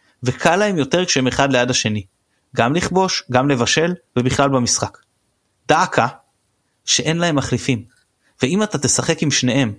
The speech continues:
כל, פעמיים בשבוע, הם ייפצעו שניהם, או יישחקו שניהם, או יהיו עייפים שניהם. אז לצערי,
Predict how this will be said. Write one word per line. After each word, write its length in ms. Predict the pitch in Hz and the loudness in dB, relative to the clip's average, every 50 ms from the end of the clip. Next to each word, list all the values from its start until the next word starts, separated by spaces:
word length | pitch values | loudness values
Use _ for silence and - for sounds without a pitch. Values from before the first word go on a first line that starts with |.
| _ _ _ _ _ _ _ _ _ _ _ _ _ | _ _ _ _ _ _ _ _ _ _ _ _ _
כל, 280 | - - 175 180 170 160 - 143 135 127 127 | 0 2 2 2 2 0 -2 -2 -2 -2 2
פעמיים 380 | - 127 117 120 147 175 190 165 | 2 2 4 4 2 0 0 0
בשבוע, 400 | 135 - - 131 151 170 165 180 - - _ _ _ _ _ _ _ _ _ - | 0 0 0 0 2 2 0 0 -2 -10 _ _ _ _ _ _ _ _ _ -2
הם 120 | 165 156 | 0 0
ייפצעו 520 | 151 143 151 165 - - - - 208 226 220 | 0 0 0 -2 -2 0 -2 0 0 0 2
שניהם, 460 | - - 143 135 139 143 147 185 196 - _ - | 2 2 2 2 2 0 0 0 -4 -4 _ 0
או 80 | 147 | 2
יישחקו 440 | 147 143 - 160 147 - - 214 220 | 2 2 0 0 -2 -2 -2 0 0
שניהם, 360 | 202 - - 147 151 170 170 | 0 0 0 0 0 0 0
או 80 | 156 151 | 0 0
יהיו 120 | 170 190 | 2 2
עייפים 320 | 196 165 143 147 - 156 147 | 2 0 0 0 -2 -4 -2
שניהם. 300 | - - 123 120 113 107 - _ _ _ _ - - - - - - | -2 -2 -2 -2 -2 -4 -6 _ _ _ _ -20 -20 -20 -20 -6 -2
אז 160 | - 120 113 | -2 0 2
לצערי, 580 | 123 123 123 - - 120 123 127 165 170 151 - | 0 -2 0 2 2 2 2 2 0 -2 -2 -4